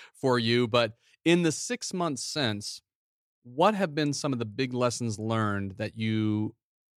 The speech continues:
you're a smart guy and you know WordPress re-, really well, but you've never developed a product, n-, let alone launched one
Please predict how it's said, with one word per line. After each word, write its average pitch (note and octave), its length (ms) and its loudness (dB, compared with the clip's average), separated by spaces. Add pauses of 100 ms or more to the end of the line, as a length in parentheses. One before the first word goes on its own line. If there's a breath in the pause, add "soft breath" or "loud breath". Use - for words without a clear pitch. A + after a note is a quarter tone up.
(140)
you're A3 140 0
a - 60 2
smart C3 300 2
guy A2+ 380 4
and A#2+ 120 2
you A#2 100 4
know C#3 180 4
WordPress B2+ 540 0
re-, G#2+ 200 -6
really G#2+ 200 -2
well, G2 440 -2 (400)
but A#2 380 2
you've B2 220 -2
never C#3+ 240 2
developed A#2+ 400 2
a - 40 -6
product, A2 560 -2 (220)
n-, A#2 260 0
let B2 120 2
alone A2+ 280 2
launched B2+ 380 2
one G#2 340 -2